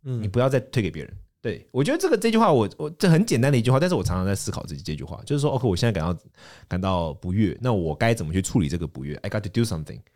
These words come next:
Speaker 2: 就算是，好，我，我，我，我接受了，我就必须与这个不悦共处。因为有些不悦你无法逃避，
Speaker 1: 嗯。
Speaker 2: 假如家里有一个家人，然后突然他，他生病了，你必须照顾他，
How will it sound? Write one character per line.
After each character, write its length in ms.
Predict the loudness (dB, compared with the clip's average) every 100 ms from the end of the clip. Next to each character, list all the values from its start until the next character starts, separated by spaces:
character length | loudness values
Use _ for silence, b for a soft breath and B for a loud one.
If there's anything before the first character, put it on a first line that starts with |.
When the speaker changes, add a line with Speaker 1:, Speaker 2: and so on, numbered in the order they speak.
| _ _
Speaker 2:
就 100 | 0
算 120 | 2 2
是， 280 | 4 2 2
好， 260 | -2 -2
我， 220 | -2 -4 -2
我， 160 | -4 -2
我， 120 | 0
我 200 | 2 2
接 180 | 2 0
受 240 | 2 2
了， 60 | 2
我 100 | 2
就 120 | 0
必 180 | 0 0
须 200 | 0 -2
与 40 |
这 80 | 0
个 80 | 0
不 140 | 2
悦 80 | 2
共 180 | 2 -2
处。 160 | -6 B B 0
因 80 |
为 60 | 2
有 60 | 4
些 120 | 4
不 160 | 4
悦 60 | 4
你 100 | 4
无 60 | 2
法 100 | 2
逃 160 | 0
避， 280 | 2 2 0
Speaker 1:
嗯。 40 | -2
Speaker 2:
假 120 | 0
如 100 | 0
家 200 | 2 0
里 80 | 0
有 80 | 0
一 20 |
个 80 | 0
家 200 | 0 0
人， 100 | -2
然 60 |
后 40 | -2
突 160 | 2
然 100 | 2
他， 160 | 2 0
他 160 | 0 -2
生 160 | 0
病 160 | 0 -2
了， 60 |
你 100 | -2
必 80 | -2
须 80 | -2
照 120 | -2
顾 100 | -2
他， 240 | -4 -6